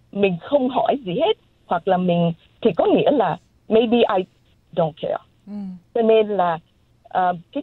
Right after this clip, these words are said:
Speaker 1: chuyện là nó xảy ra như vậy. Cho nên, nhưng mà mình thì mình vẫn nghĩ, cá nhân mình,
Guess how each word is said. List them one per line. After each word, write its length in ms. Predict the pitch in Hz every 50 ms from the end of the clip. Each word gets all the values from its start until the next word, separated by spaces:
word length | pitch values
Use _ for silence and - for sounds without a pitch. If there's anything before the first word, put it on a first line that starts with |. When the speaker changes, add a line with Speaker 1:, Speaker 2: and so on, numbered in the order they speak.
| - -
Speaker 1:
chuyện 160 | 349 - -
là 80 | 190 180 180
nó 80 | - 320 -
xảy 120 | - - 202
ra 120 | 240 214 214
như 140 | 220 226 214 190
vậy. 180 | 190 165 - - -
Cho 100 | - 254
nên, 180 | 240 220 240
nhưng 80 | 285 294
mà 100 | 220 214
mình 300 | 220 220 220 220 214 214 -
thì 60 | 240
mình 160 | 208 214 202 -
vẫn 100 | - - 370 359
nghĩ, 340 | 233 170 - 175 214 349 440 _ _ -
cá 100 | 233 277
nhân 280 | 359 294 294 285 269
mình, 220 | 254 233 220 202